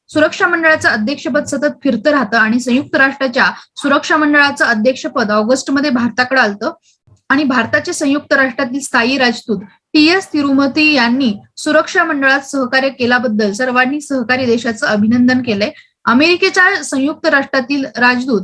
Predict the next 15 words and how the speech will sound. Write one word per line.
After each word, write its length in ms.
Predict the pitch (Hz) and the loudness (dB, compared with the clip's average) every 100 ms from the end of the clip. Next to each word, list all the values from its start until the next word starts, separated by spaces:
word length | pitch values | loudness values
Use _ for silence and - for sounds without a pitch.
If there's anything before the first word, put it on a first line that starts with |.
| - | -2
यांनी 240 | 233 269 | 0 2
भारताचं 500 | 247 214 226 285 277 | 2 0 -2 -4 -2
अभिनंदन 460 | 262 233 233 233 233 214 | 2 4 4 2 0 -2
केलंय 220 | 202 233 | -2 -4
की 360 | - _ - | -8 _ -4
भारताचं 540 | 233 233 208 294 302 294 | 0 2 2 0 0 -2
नेतृत्व 460 | 285 262 277 285 | 0 -2 -2 2
अनेक 400 | 294 - 240 285 | 2 2 0 2
आव्हानांतही 540 | 233 240 240 269 262 302 | 0 2 2 0 -4 -4
उठून 360 | 254 - 269 | -4 0 0
दिसलं, 340 | 233 - 202 262 - - 226 | 0 -4 -6 -8 -10 -10 -4
विशेष 280 | 247 339 - | -2 -2 -2
करून 260 | 320 320 | 0 4
अफगाणिस्तानची 800 | 262 226 247 294 285 277 277 285 | 2 2 0 0 0 0 0 -2
जी 120 | 269 | -6